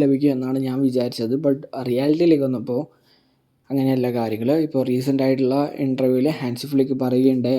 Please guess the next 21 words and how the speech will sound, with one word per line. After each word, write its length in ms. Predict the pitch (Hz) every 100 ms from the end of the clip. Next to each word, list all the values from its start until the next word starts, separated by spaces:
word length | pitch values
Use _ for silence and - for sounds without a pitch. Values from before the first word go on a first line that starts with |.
| 120
അതായത് 320 | 117 117 123 135
ഗെറ്റാഫെക്കെതിരെയുള്ള 720 | 113 117 123 120 123 123 123 120
മത്സരത്തിൽ 460 | 113 127 127 143 170 156 143
ലെമീൻ 240 | 127 127 127
എന്തായാലും 280 | 120 120 165 - _ _ _
ഉണ്ടാവും, 460 | 131 131 131 123 117 -
സ്റ്റാർട്ടിംഗ് 440 | - 120 123 135 131
ലെവലിൽ 260 | 120 120 120
തന്നെ 160 | 117 117
ഉണ്ടാവും. 240 | 101 123 190 _ _ _ _ -
ഹോം 200 | 143 156
മാച്ചാണ് 360 | 147 139 143 139 135
വരാൻ 180 | 131 131
വേണ്ടി 160 | 131 127
പോകുന്നത്. 300 | 120 117 127 127
അതൊക്കെ 340 | 127 131 135 135
കൊണ്ട് 240 | 131 135 175 - _ _ _ -
പ്ലെയർ 240 | 170 165 151
എന്തായാലും 380 | 139 139 135 139 135
ഉണ്ടായേ 340 | 127 127 131 131
പറ്റത്തുള്ളൂ, 400 | 123 120 120 123